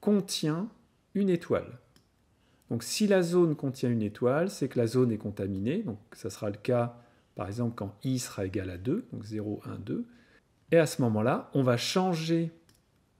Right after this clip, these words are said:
le contenu de sortie à la position deux, et à la place,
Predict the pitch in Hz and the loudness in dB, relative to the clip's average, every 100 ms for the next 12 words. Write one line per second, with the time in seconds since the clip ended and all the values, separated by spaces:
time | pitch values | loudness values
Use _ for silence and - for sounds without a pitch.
0 | - 123 123 156 143 160 147 151 151 - | -2 -2 2 2 2 2 4 2 0 -6
1 | - 113 - 170 - - 151 143 - 113 | -4 -4 0 -2 -2 -6 -4 -4 -4 -6
2 | 110 120 107 104 - 101 95 101 170 277 | -4 -2 -2 -4 -6 -6 -4 0 0 0
3 | - _ _ _ 160 143 107 - 117 170 | -6 _ _ _ 2 2 2 2 2 2
4 | 208 - - | -2 -12 -16